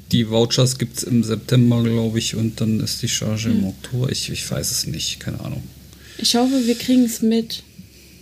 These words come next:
Speaker 2: Ich weiß immer
Speaker 1: Das
Speaker 2: noch nicht, welche E-Mail-Adresse ich da ange-, welche E-Mail-Adresse habe ich da eigentlich angegeben? Ich
Speaker 1: Kannst du
Speaker 2: hoffe,
Speaker 1: dich nicht
Speaker 2: ich hoffe
Speaker 1: in das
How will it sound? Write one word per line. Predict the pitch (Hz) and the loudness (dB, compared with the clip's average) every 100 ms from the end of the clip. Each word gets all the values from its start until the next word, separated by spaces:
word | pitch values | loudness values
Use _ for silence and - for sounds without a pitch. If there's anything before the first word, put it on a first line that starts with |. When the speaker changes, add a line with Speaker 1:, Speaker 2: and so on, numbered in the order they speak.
| - - - - - - - - - - - - - | -20 -20 -20 -20 -20 -20 -20 -20 -20 -20 -20 -14 -4
Speaker 2:
Ich | 220 | 0
weiß | 220 214 | 2 2
immer | 240 247 | 4 4
Speaker 1:
Das | 247 | 6
Speaker 2:
noch | 240 | 6
nicht, | 247 233 | 4 2
welche | 226 226 233 | 2 2 2
E-Mail-Adresse | - 277 311 226 208 202 196 196 | 4 6 6 4 0 -2 -2 -4
ich | 190 | -4
da | 190 | -4
ange-, | - 190 - | -2 -2 -2
welche | 175 - | -4 -2
E-Mail-Adresse | - 269 320 226 196 185 190 | 4 6 6 4 2 0 -2
habe | 185 | -2
ich | - | -2
da | 101 | -2
eigentlich | - 180 - | -2 -2 -2
angegeben? | 92 90 - 92 98 | -2 -2 -2 -2 0
Ich | - | 2
Speaker 1:
Kannst | 196 101 | 2 4
du | |
Speaker 2:
hoffe, | 254 | 2
Speaker 1:
dich | 277 | 2
nicht | 120 | 2
Speaker 2:
ich | 113 | 4
hoffe | 214 - | 4 2
Speaker 1:
in | 113 | 0
das | - - | -2 -6